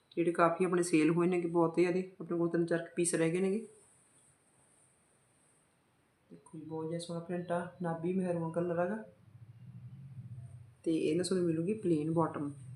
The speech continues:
ਵਧੀਆ ਵਾਲੀ ਆਪਣੇ ਜਿਹੜੀ ਪਲੇਨ ਬਾਟਮ ਵਧੀਆ ਵਾਲਾ ਪਸ਼ਮੀਨਾ ਲੱਗਿਆ ਹੋਇਆ ਹੈਗਾ, ਇਹ ਵਾਲਾ ਪਲੇਨ। ਇਹਦੇ ਵਿੱਚ ਤੁਹਾਨੂੰ ਬਸ ਦੋ ਤਿੰਨ ਕਲਰ ਹੀ ਮਿਲਣਗੇ, ਉਹ ਵੀ ਅਲੱਗ-ਅਲੱਗ ਡਿਜ਼ਾਈਨ, ਆਪਾਂ ਕੋਲ ਸਿੰਗਲ ਸਿੰਗਲ ਪੀਸ ਰਹਿ ਗਏ ਨੇ, ਸੇਲ ਹੋ ਗਏ ਸੀ ਇਹਦੇ ਨਾਲ ਦੇ ਸੂਟ।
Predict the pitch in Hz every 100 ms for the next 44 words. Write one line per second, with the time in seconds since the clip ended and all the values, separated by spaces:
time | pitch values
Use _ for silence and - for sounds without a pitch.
0 | - - - - - _ _ _ _ _
1 | - 156 156 165 190 190 190 165 180 170
2 | - - - - - - - - - -
3 | - - - 160 170 170 160 175 175 175
4 | 170 151 175 185 196 226 - 175 175 170
5 | 165 165 170 175 190 220 - - - _
6 | _ _ _ _ _ _ _ _ _ _
7 | 156 151 180 196 - - 160 156 135 147
8 | - _ _ _ _ 175 170 196 196 190
9 | 180 175 175 170 170 170 165 170 151 147
10 | 175 196 - _ _ _ _ _ _ 170
11 | 180 175 156 180 180 175 165 165 165 170
12 | 175 170 170 170 170 165 165 165 160 165
13 | 185 196 175 170 151 160 175 185 190 180
14 | 185